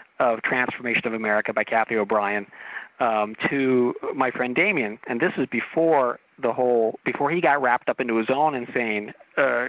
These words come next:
conspiracy, uh, in, in Camelio. I sent him a copy of Transformation of America, and he, he read it.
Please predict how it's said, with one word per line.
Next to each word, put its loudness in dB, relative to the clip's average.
conspiracy, 0
uh, 0
in, -6
in -2
Camelio. 2
I 0
sent 2
him 0
a 0
copy -2
of 2
Transformation 0
of -4
America, 2
and -6
he, -6
he -4
read 2
it. -2